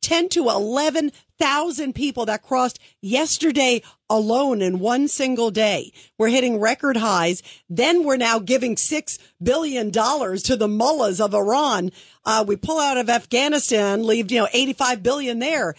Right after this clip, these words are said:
I mean, what is going on, K T? I feel like we're living in an alternate universe. I'm so concerned.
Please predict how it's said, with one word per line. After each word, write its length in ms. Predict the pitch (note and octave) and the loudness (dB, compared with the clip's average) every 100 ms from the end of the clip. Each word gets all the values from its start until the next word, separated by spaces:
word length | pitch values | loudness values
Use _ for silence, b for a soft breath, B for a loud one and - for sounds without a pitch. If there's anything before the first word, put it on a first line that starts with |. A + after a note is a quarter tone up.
| B B B | B B B
I 60 | |
mean, 180 | D#4 E4 | 2 2
what 320 | - C4+ G#4 C5+ | 0 0 0 0
is 60 | - | 0
going 260 | C4+ C#4 | 0 0
on, 240 | F4 G#4+ B4 | 0 -2 -2
K 180 | E4 A3+ | -4 -4
T? 200 | C4 B3 | -2 -4
I 60 | |
feel 180 | B3 G4 | 0 0
like 140 | A#4+ F4 | 0 -2
we're 80 | |
living 260 | C#4+ D4 D#4 | -2 -2 -2
in 80 | C#4 | -2
an 60 | - | 0
alternate 460 | C#4+ - E4 D4+ | 0 0 -2 -2
universe. 580 | C4 E4+ A#4+ A#4 A#3 F#3+ | 0 0 0 -2 -2 -2
I'm 140 | C4 C4 | -2 -2
so 260 | - F4+ | 0 0
concerned. 840 | - C#4 A#3+ D4+ D#4+ D#4 F#3 - | 0 -4 -2 0 0 0 -2 -8